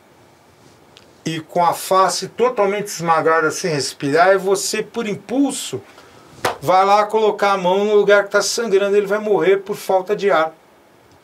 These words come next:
Então, em função, é, de observação,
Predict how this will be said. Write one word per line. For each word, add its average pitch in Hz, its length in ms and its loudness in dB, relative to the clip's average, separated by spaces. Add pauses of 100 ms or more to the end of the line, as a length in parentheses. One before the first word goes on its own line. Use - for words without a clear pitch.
(1080)
Então, 277 300 2
em 240 80 -2
função, - 760 2 (1300)
é, 120 760 0 (840)
de 135 400 -2
observação, 165 1300 0